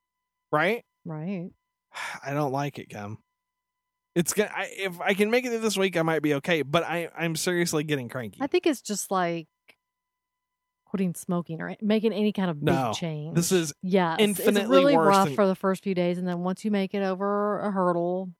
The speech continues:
Speaker 2: then it's a little bit easier.
Speaker 1: This is infinitely worse than quitting smoking. Infinitely worse.
Speaker 2: Well, it's because food is everywhere, but, you know,
Speaker 1: Yes.
Speaker 2: you were griping at the girls because they would eat something in front of you. You're like, "Really? You gotta eat that in front of
Speaker 1: Okay.
Speaker 2: me?"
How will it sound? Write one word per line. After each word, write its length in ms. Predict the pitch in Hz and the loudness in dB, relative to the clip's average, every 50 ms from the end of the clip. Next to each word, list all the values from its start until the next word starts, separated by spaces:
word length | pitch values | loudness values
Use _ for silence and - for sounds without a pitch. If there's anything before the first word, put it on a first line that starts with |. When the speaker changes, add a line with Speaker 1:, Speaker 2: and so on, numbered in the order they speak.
| _ _ - | _ _ -8
Speaker 2:
then 360 | 185 180 170 175 180 180 170 - | -6 -6 -4 -4 -4 -6 -6 -8
it's 160 | 147 165 - 175 | -8 -10 -8 -6
a 40 | |
little 180 | 170 175 180 180 | -6 -4 -4 -4
bit 160 | 175 190 190 | -4 -6 -6
easier. 380 | 190 208 190 160 131 - - - | -6 -6 -8 -8 -10 -14 -8 -4
Speaker 1:
This 140 | 156 151 147 | -4 -2 -2
is 80 | 165 - - - | -4 -6 -4 -2
infinitely 480 | 196 185 156 - 165 156 131 131 139 | -2 -2 -2 -4 -4 -4 -4 -2 -2
worse 300 | 127 120 117 113 - - | -2 -2 -4 -6 -6 -8
than 120 | - 110 107 | -10 -12 -12
quitting 260 | - 113 95 92 90 | -10 -12 -12 -12 -12
smoking. 420 | - - 92 85 - - 65 65 - _ _ _ _ _ _ _ _ _ _ - | -12 -12 -12 -12 -14 -16 -18 -20 -20 _ _ _ _ _ _ _ _ _ _ -2
Infinitely 800 | 208 190 185 175 156 - - - - 131 123 107 - - 107 98 | 0 0 0 0 -4 -10 -14 -14 -12 -10 -10 -12 -12 -14 -14 -14
worse. 400 | 92 87 82 76 - - - - - | -14 -14 -16 -16 -14 -16 -14 -8 -4
Speaker 2:
Well, 120 | 233 240 | -2 -2
it's 80 | 240 - | -2 -2
because 240 | 226 220 240 208 170 | -2 -2 -2 -2 -4
food 380 | - - - 240 240 240 196 | -6 -6 -2 0 2 2 2
is 100 | 190 165 | 0 0
everywhere, 480 | - - 185 175 185 170 160 - - - | 0 -2 -2 -2 -2 -4 -4 -4 -6 -4
but, 420 | 175 165 202 185 180 196 226 214 220 | 0 2 2 4 4 4 4 4 4
you 60 | 233 | 4
know, 220 | 233 233 226 220 | 6 6 4 4
Speaker 1:
Yes. 100 | 220 208 | 4 2
Speaker 2:
you 100 | 196 214 208 | 2 2 2
were 100 | 214 196 | 2 4
griping 340 | 180 208 202 208 - 202 202 | 6 6 6 6 4 2 0
at 80 | 190 - | 0 0
the 80 | 185 | 0
girls 500 | 160 185 180 170 160 151 147 170 180 180 180 | 0 2 2 2 2 2 0 -2 -4 -4 -4
because 260 | 170 180 - 180 165 | -6 -4 -2 -2 0
they 100 | 180 175 | 0 0
would 140 | 170 175 - | 0 0 -2
eat 180 | 185 185 - - | -4 -8 -6 -4
something 240 | 185 170 170 170 | -4 -4 -4 -4
in 80 | 165 156 | -6 -4
front 160 | - 175 175 | -4 -4 -4
of 40 | 175 | -2
you. 40 | 160 | -2
You're 80 | 160 | -4
like, 140 | 160 156 151 | -4 -2 2
"Really? 340 | 208 220 214 208 208 214 - | 4 4 4 4 4 2 2
You 100 | 214 202 | 2 2
gotta 160 | 214 208 202 | 4 4 4
eat 100 | 208 196 - | 2 2 2
that 140 | 202 208 202 | 2 2 2
in 80 | 196 | 4
front 160 | - 202 202 196 | 4 4 4 4
of 40 | |
Speaker 1:
Okay. 80 | 180 214 214 | 2 0 0
Speaker 2:
me?" 80 | - | -2